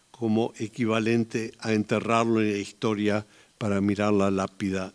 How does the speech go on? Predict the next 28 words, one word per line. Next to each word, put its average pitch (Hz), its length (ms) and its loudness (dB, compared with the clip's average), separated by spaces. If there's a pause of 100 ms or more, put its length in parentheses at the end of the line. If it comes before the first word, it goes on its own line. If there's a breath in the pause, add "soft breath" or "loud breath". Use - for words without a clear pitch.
(120)
e 101 100 -8
ignorarlo. 87 640 -8 (1080 soft breath)
Pero 110 300 -2
es 123 460 -2
esa 139 320 2
tentación 127 800 4
frente 120 340 2
a 117 80 2
Rodríguez 117 680 0
que 101 180 -6
yo 107 180 -2
comparto 107 760 0 (460 soft breath)
la 113 120 -4
que 110 160 0
me 107 140 4
lleva 117 500 4
a 107 80 0
las 107 380 -2
disquisiciones 120 1000 0
siguientes, 98 800 -4 (420 soft breath)
empezando 113 680 0
por 101 180 -4
lo 104 140 4
que 117 100 2
dice 104 540 0
el 104 100 -2
mismo 101 340 -2
Rodríguez. 92 680 -10